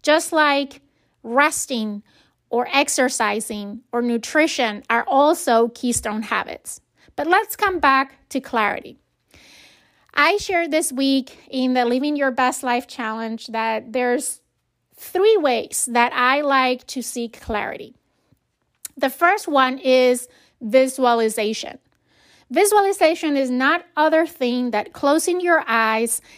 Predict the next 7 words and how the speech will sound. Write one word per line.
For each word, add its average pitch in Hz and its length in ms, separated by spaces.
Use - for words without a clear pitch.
and 240 280
visualizing 247 1120
yourself 269 800
in 262 140
a 247 80
different 240 480
situation. 226 720